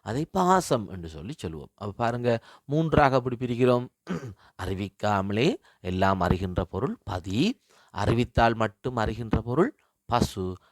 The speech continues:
அறிவித்தாலும் அறிய முடியாத பொருள் பாசம். அப்ப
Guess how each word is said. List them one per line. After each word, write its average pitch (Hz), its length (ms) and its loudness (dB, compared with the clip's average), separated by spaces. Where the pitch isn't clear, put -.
அறிவித்தாலும் 143 920 4
அறிய 110 400 -2
முடியாத 123 500 -2
பொருள் 175 400 4
பாசம். 85 460 -8
அப்ப 82 420 -10